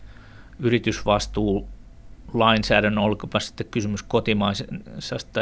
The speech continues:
ja sitten toisaalta niin kuin E U-tason lainsäädännöstä, niin se vastuullinen viranomainen ei ole niin kuin ulkoministeriö, vaan se on toi työ-, työ- ja elinkeinoministeriö. Mutta tota, sitten niin kuin tämän U M:n tulokulma siihen on toki varmasti se, että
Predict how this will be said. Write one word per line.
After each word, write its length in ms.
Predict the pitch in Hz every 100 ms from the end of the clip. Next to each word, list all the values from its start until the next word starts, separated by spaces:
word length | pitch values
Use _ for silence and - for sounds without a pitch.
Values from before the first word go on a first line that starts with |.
| 110
ja 80 | 107
sitten 340 | - - 107
toisaalta 420 | 104 107 107 104
niin 100 | 113
kuin 200 | - 98
E 120 | 110 107
U-tason 500 | 104 - 95 113 107
lainsäädännöstä, 600 | 104 113 107 104 - 110
niin 60 |
se 100 | 107 - -
vastuullinen 600 | 123 123 - 113 107 104
viranomainen 640 | 107 104 104 104 104 107 110
ei 160 | 110
ole 100 | 110
niin 140 | 110 104
kuin 200 | 104 - -
ulkoministeriö, 800 | 123 101 98 98 - - - -
vaan 140 | - -
se 100 | -
on 120 | 196
toi 200 | 110 - - - -
työ-, 220 | 123 117 - -
työ- 220 | - 120 107
ja 60 |
elinkeinoministeriö. 840 | 113 110 104 104 - - - - - - -
Mutta 340 | 120 117 -
tota, 260 | 98 113 110
sitten 300 | 127 120 120
niin 120 | 113
kuin 100 | 104
tämän 280 | - 117 - - - - -
U 260 | - 131 143
M:n 320 | 123 117 110 - -
tulokulma 580 | 120 117 107 120 107 110
siihen 340 | - 110 113
on 120 | 113
toki 300 | 110 113 123
varmasti 420 | 113 113 113 - -
se, 180 | 127
että 240 | 117 -